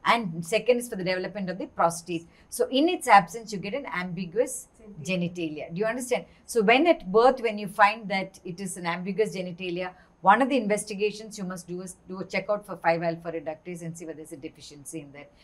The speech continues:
Speaker 1: If there is a deficiency, then that problem is because that individual does not form the, uh,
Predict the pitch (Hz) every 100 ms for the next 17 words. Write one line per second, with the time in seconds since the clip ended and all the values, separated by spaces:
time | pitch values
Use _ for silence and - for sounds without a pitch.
0 | - - 262 240 262 240 220 175 170 170
1 | 190 180 196 175 175 170 165 - 185 180
2 | 185 208 208 - 165 196 247 - _ _
3 | _ 156 208 247 240 196 196 175 202 208
4 | 175 170 180 202 - 175 165 165 196 320
5 | - - 156